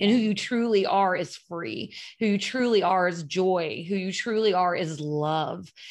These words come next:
Speaker 1: And if there's things that are taking you from those places, it's time to find the pattern back to those things.
Speaker 2: Back to yourself.
Speaker 1: Yeah.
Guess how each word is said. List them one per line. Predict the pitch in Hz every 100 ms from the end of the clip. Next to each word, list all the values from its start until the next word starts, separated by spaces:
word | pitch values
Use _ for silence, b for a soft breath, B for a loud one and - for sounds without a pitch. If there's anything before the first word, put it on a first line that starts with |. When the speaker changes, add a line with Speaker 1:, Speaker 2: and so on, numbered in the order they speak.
| B B
Speaker 1:
And | - 202 190 190
if | - 196 - -
there's | 208 220 214
things | 233 214 233
that | 220
are | 190
taking | - 214 214 226
you | 190 185
from | - 180 190
those | 208 226 -
places, | - 185 180 - 180 180 - B B _
it's | 196 -
time | - 208 190 196
to | 202
find | 208 - 185 180 180
the |
pattern | 175 - 170 170 175 165
back | 165 156 151 -
to | -
those | 151 147 135
things. | - 143 - - - -
Speaker 2:
Back | 165 175 _ _ -
to |
yourself. | 170 170 180 160
Speaker 1:
Yeah. | 147 147